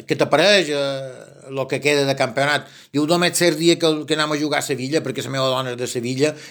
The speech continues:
i ho tenim tot més organitzat.» No sabia o no sap aquest homonet contra qui juguen.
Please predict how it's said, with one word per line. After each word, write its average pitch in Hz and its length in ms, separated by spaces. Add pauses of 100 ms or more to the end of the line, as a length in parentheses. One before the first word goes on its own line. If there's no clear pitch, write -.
i 117 80
ho 135 100
tenim 131 240
tot 123 140
més 120 160
organitzat.» 110 580 (280)
No 175 240
sabia 185 500 (180)
o 135 140
no 160 140
sap 165 280
aquest 139 260
homonet 131 440 (880)
contra 147 280
qui 165 200
juguen. 151 400